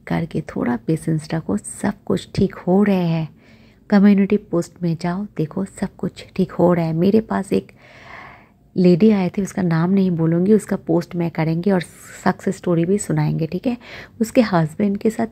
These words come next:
ती-, थ्री इयर्स, थ्री इयर्स प्रॉब्लम थे। टू मंथ, सिक्स मंथ मेरे साथ बात कर रहे थे, but उसको लग रहे थे हीलिंग,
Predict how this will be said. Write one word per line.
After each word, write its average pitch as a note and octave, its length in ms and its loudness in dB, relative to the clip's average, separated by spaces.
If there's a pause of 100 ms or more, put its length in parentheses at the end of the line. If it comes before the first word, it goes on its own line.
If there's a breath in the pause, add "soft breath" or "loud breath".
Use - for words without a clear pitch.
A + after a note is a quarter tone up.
(140)
ती-, A#3 320 0
थ्री C4 160 2 (100)
इयर्स, F3+ 380 2 (200)
थ्री B3 320 2
इयर्स F3+ 360 2
प्रॉब्लम E3 580 -2
थे। D#3+ 160 -4 (1500 soft breath)
टू D#4 200 8
मंथ, F#3 560 4 (180)
सिक्स B3+ 360 0
मंथ C4 500 -2 (320)
मेरे G3 200 4
साथ G#3 140 0
बात E3+ 400 -2
कर F3+ 200 0
रहे E3+ 140 2 (100)
थे, A3 120 2 (440 loud breath)
but F3+ 160 0
उसको F#3+ 420 -2 (320 loud breath)
लग F3+ 280 4
रहे G3+ 160 4
थे G#3 100 0
हीलिंग, G3+ 400 4